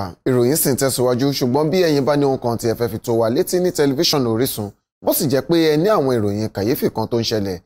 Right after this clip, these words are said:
ní àdúgbò yín tí ẹ sì fẹ́ jẹ́ kí ó tẹ̀ wá lọ́wọ́ ní kánkán, ẹ wo WhatsApp number tó wà ní ìsàlẹ̀ móhùnmáwòrán yín, ẹ fi fọ́nrán yín àti àtẹ̀jíṣẹ́ yín, ẹ fi ránṣẹ́ sí wa, yóò sì dé ọ̀dọ̀ wa, àwa náà yóò sì dá yín lóhùn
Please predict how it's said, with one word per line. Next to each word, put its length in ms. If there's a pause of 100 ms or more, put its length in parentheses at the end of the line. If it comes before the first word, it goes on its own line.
(240)
ní 120
àdúgbò 460
yín 160
tí 100
ẹ 60
sì 100
fẹ́ 160
jẹ́ 100
kí 200
ó 80
tẹ̀ 160
wá 180
lọ́wọ́ 280
ní 100
kánkán, 340 (400)
ẹ 60
wo 160
WhatsApp 420
number 360
tó 100
wà 180
ní 100
ìsàlẹ̀ 340
móhùnmáwòrán 680
yín, 160 (280)
ẹ 140
fi 160
fọ́nrán 420
yín 200
àti 220
àtẹ̀jíṣẹ́ 720
yín, 140
ẹ 140
fi 120
ránṣẹ́ 300
sí 140
wa, 200
yóò 160
sì 140
dé 260
ọ̀dọ̀ 280
wa, 120 (300)
àwa 220
náà 140
yóò 120
sì 140
dá 180
yín 140
lóhùn 200